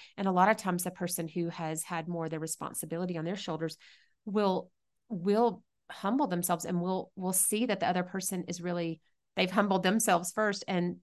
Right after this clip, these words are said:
and said, "Okay," um, th-, it kinda softens the atmosphere and it softens the relationship where that person feels like they don't hate me. They, they, they want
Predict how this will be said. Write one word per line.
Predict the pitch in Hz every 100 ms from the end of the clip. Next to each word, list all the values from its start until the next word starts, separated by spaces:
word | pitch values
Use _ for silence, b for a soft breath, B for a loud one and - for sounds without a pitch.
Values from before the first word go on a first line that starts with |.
| _
and | 190 175 170
said, | - 170 165
"Okay," | 180 202 170 165
um, | 180 165 160 156 b b _ 190
th-, | -
it | 233
kinda | 233 403 403
softens | - 220 226 196 165 -
the | -
atmosphere | 165 170 - - -
and | 160
it | -
softens | - 196 208 196
the | 190
relationship | 165 190 247 202 190 180
where | 175
that | 170 -
person | 190 175 175
feels | 160 175 175 175
like | 156 147 - B B B _
they | 190
don't | 185 175 175
hate | 185 -
me. | 170 151
They, | 147 151 - -
they, | 160 156 165 -
they | 175 160
want | 156 175 240